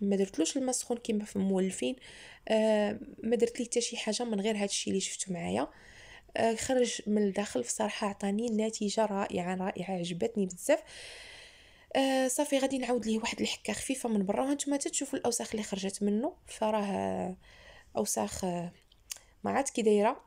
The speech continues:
المهم راها قهويه ماغون فونسي. البراد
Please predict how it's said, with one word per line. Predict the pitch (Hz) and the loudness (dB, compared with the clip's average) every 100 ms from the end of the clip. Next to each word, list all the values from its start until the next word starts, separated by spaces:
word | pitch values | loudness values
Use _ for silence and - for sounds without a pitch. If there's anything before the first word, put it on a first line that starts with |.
| 202 | 0
المهم | 190 214 | 2 2
راها | 202 196 196 202 - - - - - - | 0 0 -2 -2 -4 -14 -20 -20 -4 0
قهويه | 240 196 196 196 240 - | 2 2 4 4 4 2
ماغون | 214 202 196 247 - - - - | 4 4 4 2 -2 -20 -20 -14
فونسي. | - 247 247 - - - - - - _ _ _ _ _ - - | 2 4 4 0 -8 -12 -20 -20 -20 _ _ _ _ _ -20 -8
البراد | 196 202 233 | 0 2 2